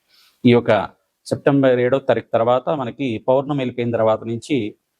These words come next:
పాడ్యం అనేది స్టార్ట్ అవుతుంది. కృష్ణపక్షంలో పాడ్యం నుంచి అమావాస్య దాకా పితృపక్షంలో అంతా కూడా పితృకార్యాలంతా కూడా నిర్వహించుకోవడానికి అత్యంత శుభప్రదంగా ఉండడానికి అవకాశం ఉంటుంది.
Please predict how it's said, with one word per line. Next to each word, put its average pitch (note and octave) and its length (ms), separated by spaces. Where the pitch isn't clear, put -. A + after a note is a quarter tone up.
పాడ్యం G#2+ 340
అనేది A2+ 160
స్టార్ట్ G2+ 300
అవుతుంది. A#2 280
కృష్ణపక్షంలో A#2+ 680
పాడ్యం G#2 440
నుంచి F3 440
అమావాస్య C3+ 560
దాకా F2+ 260
పితృపక్షంలో C3 760
అంతా G2+ 260
కూడా G#2+ 220
పితృకార్యాలంతా B2+ 1080
కూడా G#2 200
నిర్వహించుకోవడానికి A2+ 960
అత్యంత E3 440
శుభప్రదంగా B2 680
ఉండడానికి G#2 420
అవకాశం G#2 480
ఉంటుంది. - 320